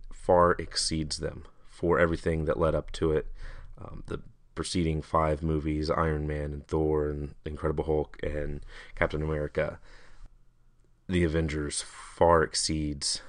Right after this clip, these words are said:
the sum of those movies, and it, it's really great. But more on that in a bit. I'm gonna start first ever Pop Five list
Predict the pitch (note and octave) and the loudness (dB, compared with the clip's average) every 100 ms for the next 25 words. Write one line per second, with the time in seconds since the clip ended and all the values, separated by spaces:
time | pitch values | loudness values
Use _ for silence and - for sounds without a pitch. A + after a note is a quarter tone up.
0 | - - - F2 E2 C#2+ D2+ D#2 C#2+ D2+ | -16 -8 -2 0 0 0 2 2 2 -2
1 | D2+ D2+ D2 - - - - - D#2 D2 | 0 -2 -2 -4 -6 -12 -12 -6 -4 -4
2 | - - G2+ - F#2 E2 D#2+ C#2+ - - | -8 0 0 4 4 4 4 0 -6 -6
3 | E2+ F2 - - G#2+ A2 G2+ G2 F2+ - | 4 4 4 6 10 12 12 10 8 6
4 | - F2 D#2 D#2 D2+ - - - - - | 2 4 4 2 2 0 -2 -6 -10 -14
5 | - - E2+ D#2+ D#2 - - G2+ G#2 B2 | -6 0 2 2 2 0 6 12 12 10
6 | - - - - B2 C#3 - - B2+ D3+ | 4 -20 -20 8 12 12 10 10 10 10
7 | - C#3 - A#2+ A#2+ B2 C3 D3 E3+ - | 8 6 10 12 12 12 10 10 6 -4
8 | - | -6